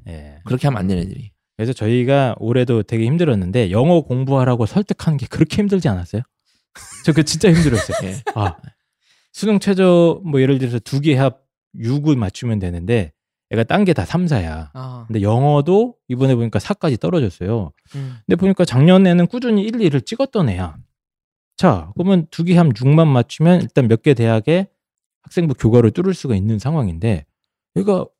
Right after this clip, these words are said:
Speaker 1: 공부를 안 한대요.
Speaker 3: <laughs>
Speaker 1: 너 독서실 끊고 지금부터 영어 학원 다니면서 영어가 일, 이만, 이까지는 내 기대도 안 한다. 삼만 올라와도 너 두 개 합 육 가능성이 높지 않니? 해도 말을 안 듣는
Speaker 3: 음.
Speaker 1: 거를 제가 몇 명을 경험을 했습니다.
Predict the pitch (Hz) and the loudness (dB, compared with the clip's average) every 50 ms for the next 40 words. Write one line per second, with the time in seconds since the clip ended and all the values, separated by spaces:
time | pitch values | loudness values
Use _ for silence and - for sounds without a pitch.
0 | _ _ - 208 233 226 196 113 95 98 127 220 320 330 - 170 107 90 92 101 | _ _ -2 0 2 2 2 2 4 2 2 0 0 -2 0 0 0 0 -2 -4
1 | 120 113 92 - 170 - - 165 - _ _ _ _ _ _ _ _ _ _ _ | -4 -4 -4 -4 -4 -4 -6 -10 -12 _ _ _ _ _ _ _ _ _ _ _
2 | _ _ _ _ - 160 170 - 156 143 - 185 165 175 165 - - 170 165 - | _ _ _ _ -2 0 2 2 2 4 6 4 4 4 2 2 2 2 4 4
3 | 160 139 - 127 120 131 131 - 127 104 104 110 117 117 120 120 113 104 - 104 | 2 2 2 0 -2 -2 -2 -2 -2 0 0 0 0 0 0 -2 -4 -4 -2 -2
4 | 104 107 110 104 104 104 107 151 170 170 - _ _ _ _ _ - 104 117 135 | 0 0 2 0 0 0 0 0 0 0 -2 _ _ _ _ _ -2 0 2 4
5 | 139 139 135 131 131 127 120 127 131 127 131 147 160 175 170 160 156 147 139 120 | 4 4 4 4 2 2 2 2 2 2 2 0 0 -2 0 -2 -2 0 0 0
6 | 120 117 107 - - _ _ - - 131 - - - 151 135 135 131 117 110 104 | 0 -2 -4 -6 -10 _ _ -10 -8 -8 -4 0 0 2 2 2 2 0 -2 -2
7 | - 117 117 120 110 113 98 95 95 95 98 90 - - 185 202 202 190 165 110 | -2 -2 -2 0 0 0 0 0 -2 -4 -4 -6 -4 -2 0 2 2 2 2 2
8 | 101 107 117 110 110 104 98 85 98 92 - - 107 104 110 104 101 90 92 101 | 2 2 2 0 0 -2 -4 -6 -8 -8 -8 -10 -8 -4 -4 -4 -4 -6 -8 -8
9 | 101 - _ _ - 101 98 104 110 127 107 85 85 85 - - - 120 95 87 | -10 -10 _ _ -6 -2 -2 0 0 -2 -4 -6 -8 -10 -8 -4 -2 -2 -2 0
10 | 98 117 123 - - 214 220 214 302 294 269 - _ _ _ _ _ _ _ _ | -2 -4 -2 2 2 2 4 4 0 0 -2 -2 _ _ _ _ _ _ _ _
11 | _ - - 120 151 160 139 101 90 104 117 127 147 143 127 117 101 87 80 87 | _ -2 0 2 2 4 2 2 0 -2 -2 -2 -2 -2 0 0 -2 -4 -6 -12
12 | 113 110 107 107 131 - 117 123 151 180 202 226 214 - - 120 131 151 135 - | -16 -16 -12 -10 -2 0 2 4 4 4 4 2 0 -2 -4 -2 -2 -2 -4 -4
13 | - 117 110 107 101 151 185 233 311 330 254 180 120 110 101 101 95 90 82 78 | -4 -2 0 2 4 4 4 2 2 0 0 0 0 0 0 -2 -4 -4 -8 -10
14 | - - 85 78 73 71 78 90 | -12 -14 -14 -14 -14 -14 -16 -16